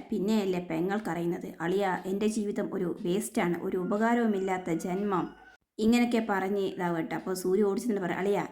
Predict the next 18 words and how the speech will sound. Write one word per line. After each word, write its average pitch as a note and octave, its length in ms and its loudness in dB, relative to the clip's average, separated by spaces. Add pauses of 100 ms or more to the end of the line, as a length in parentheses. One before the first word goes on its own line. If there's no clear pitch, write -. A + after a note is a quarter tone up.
ഇനി A3+ 200 6
അളിയനൊരു G#3+ 340 2
തുള്ളി G3+ 240 2
മദ്യം G3 340 2
പോലും F#3+ 180 0
കുടിക്കരുത്. D#3 500 -4 (680)
എനിക്ക് A#3 380 6
ഇനിയും C4 240 6
കുടിക്കണം, A#3+ 580 2
എന്നെ G#3+ 220 0
തടയരുത്, A3+ 640 0
എനിക്ക് G3+ 240 -4
കുടിക്കണം" G3 520 -2
എന്നൊക്കെ F#3 300 -2
പറഞ്ഞ് E3+ 400 2
വിജയ് F3 360 0
അവിടെ E3+ 360 -2
വീഴുകയാണ്. D#3 520 0